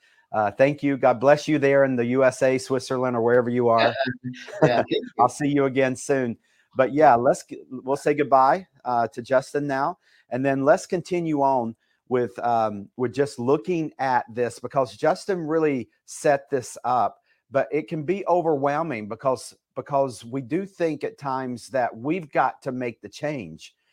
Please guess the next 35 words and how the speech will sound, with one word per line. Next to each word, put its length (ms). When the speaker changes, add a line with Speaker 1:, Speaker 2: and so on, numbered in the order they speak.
Speaker 1:
And 220
yet 340
that's 280
the 140
furthest 500
thing 240
from 180
Scripture. 640
So 200
let's 260
just 220
look 260
at 340
what 320
the 100
Bible 420
does 360
say 220
about 320
change. 500
The 100
Bible 420
says 760
that 480
change, 800
um, 540
when 180
it 140
comes 300
to 80
change, 400
God 280
does 160
not 220
change, 540